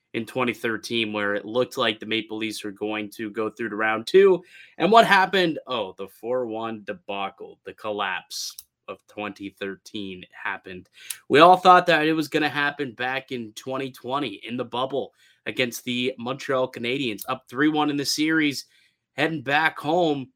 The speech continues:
And what happens? Well, they all of a sudden lose the game in game five. They go back to Montreal. They tie the game, bring it to overtime. They lose in game six, and we all know what happened in game seven.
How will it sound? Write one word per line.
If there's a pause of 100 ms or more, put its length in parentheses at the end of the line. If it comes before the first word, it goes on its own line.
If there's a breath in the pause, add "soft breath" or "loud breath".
(120)
And
what
happens? (640)
Well,
they
all
of
a
sudden
lose
the
game
in
game
five.
They
go
back
to
Montreal. (680)
They
tie
the
game, (180)
bring
it
to
overtime. (640)
They
lose
in
game
six,
and
we
all
know
what
happened
in
game
seven.